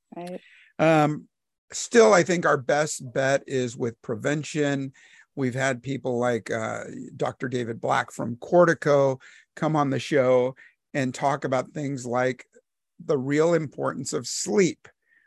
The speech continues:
Speaker 2: And I used to know more than a couple people who said, "I'll sleep when I die." And I'm like,
Speaker 1: Yes.
Speaker 2: "Well, you're gonna die a lot sl-,
Speaker 1: Uh,
Speaker 2: sooner if
Speaker 1: right.
Speaker 2: you don't sleep."
Speaker 1: <laughs> Very
Speaker 2: And,
Speaker 1: true.
Speaker 2: and Doctor Black really talks about the importance of sleep and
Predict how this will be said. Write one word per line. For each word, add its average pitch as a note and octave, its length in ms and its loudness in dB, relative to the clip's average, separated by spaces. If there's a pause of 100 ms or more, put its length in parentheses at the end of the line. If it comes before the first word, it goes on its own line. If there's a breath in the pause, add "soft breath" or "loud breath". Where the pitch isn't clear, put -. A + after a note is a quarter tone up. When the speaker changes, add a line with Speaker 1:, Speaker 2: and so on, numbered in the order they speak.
(320)
Speaker 2:
And E3 140 0
I A#3 60 4
used D4+ 260 2
to A#3+ 80 0
know F#3+ 540 4
more A#3+ 320 6
than G3+ 160 0
a C#3 40 -4
couple D#3 260 -2
people C#3+ 340 -4
who D3+ 180 0
said, C#3+ 320 2 (120)
"I'll G3+ 300 6
sleep F#3+ 460 0
when E3+ 260 2
I E3+ 540 2
die." B2+ 680 -2
And E3 240 -4
I'm E3 200 0
like, E3+ 180 2
Speaker 1:
Yes. C#3+ 100 -14 (240 loud breath)
Speaker 2:
"Well, A3+ 100 4
you're B3+ 100 4
gonna D#4 160 2
die C4 200 6
a A#3+ 80 6
lot G#3 220 4
sl-, F3 240 -2 (140)
Speaker 1:
Uh, F#3+ 40 -2
Speaker 2:
sooner F3 520 0
if C#3 160 -2
Speaker 1:
right. G#3 200 2 (100)
Speaker 2:
you - 80 6
don't D3+ 300 0
sleep." C#3+ 420 2 (280 loud breath)
Speaker 1:
<laughs> - 260 -20
Very F3 180 6
Speaker 2:
And, E3 140 4
Speaker 1:
true. A3+ 120 8 (120)
Speaker 2:
and E3 100 -2
Doctor G#3 320 0
Black D#3 360 2
really E3 280 2
talks C#3 300 -6
about B2+ 300 -2
the C#3+ 100 -4
importance B2 500 -6
of B2+ 140 -8
sleep B2+ 560 -6
and B2+ 340 -6